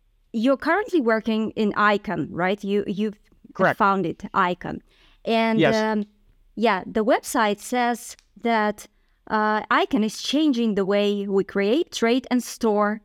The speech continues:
Speaker 1: wealth. So could you, uh, elaborate a bit on this?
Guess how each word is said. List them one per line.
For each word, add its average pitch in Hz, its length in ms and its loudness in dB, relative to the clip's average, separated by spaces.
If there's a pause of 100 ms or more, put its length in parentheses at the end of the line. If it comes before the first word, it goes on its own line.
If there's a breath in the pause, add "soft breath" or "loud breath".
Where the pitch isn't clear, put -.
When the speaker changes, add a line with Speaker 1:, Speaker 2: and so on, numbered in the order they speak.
Speaker 1:
wealth. 175 560 0 (320)
So - 240 -2 (120)
could 269 180 0
you, 277 320 2
uh, 202 340 2 (300)
elaborate 202 680 0
a 202 80 -2
bit 180 440 -4 (160)
on 180 260 2
this? 170 480 0